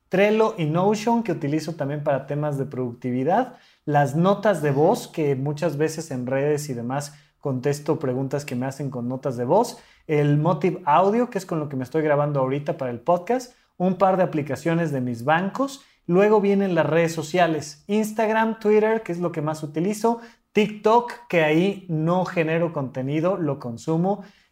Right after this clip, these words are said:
YouTube, que es donde aprendo cosas sobre la vida actual y tutoriales y me encanta. Spotify para escuchar y sobre todo para compartir los episodios que la gente me pregunta.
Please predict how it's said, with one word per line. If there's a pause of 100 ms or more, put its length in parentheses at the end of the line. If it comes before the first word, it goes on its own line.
YouTube,
que
es
donde
aprendo
cosas
sobre
la
vida
actual
y
tutoriales
y
me
encanta. (380)
Spotify
para
escuchar
y
sobre
todo
para
compartir
los
episodios
que
la
gente
me
pregunta.